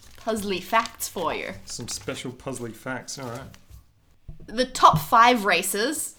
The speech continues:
Speaker 1: uh, are counted as the racers who placed, and the other five did not. The racer who won second place was a really sore loser,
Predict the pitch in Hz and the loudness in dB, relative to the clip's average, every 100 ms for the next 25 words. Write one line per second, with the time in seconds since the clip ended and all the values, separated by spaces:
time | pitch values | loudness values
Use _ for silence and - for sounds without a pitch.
0 | - 190 175 190 190 202 196 190 180 196 | 0 4 6 4 2 0 2 0 2 2
1 | 180 180 - 175 - 185 - - 180 - | 4 2 0 -4 -4 -6 -8 0 2 2
2 | - - - - - - 190 180 147 - | 0 -2 -4 -12 -10 -4 0 0 0 0
3 | 131 - 185 147 117 - - _ _ _ | 0 0 -4 -2 -4 -6 -10 _ _ _
4 | _ _ _ 196 196 220 247 269 349 294 | _ _ _ -4 0 4 6 6 6 6
5 | 277 262 240 226 202 202 196 180 - - | 8 6 4 2 2 4 4 2 4 4
6 | 269 240 208 190 151 247 - - 202 202 | 6 4 2 2 4 4 0 2 4 4
7 | 180 190 226 220 220 214 - 202 190 185 | 2 4 10 10 10 6 4 2 2 2
8 | 185 185 180 139 196 | 0 -2 0 0 0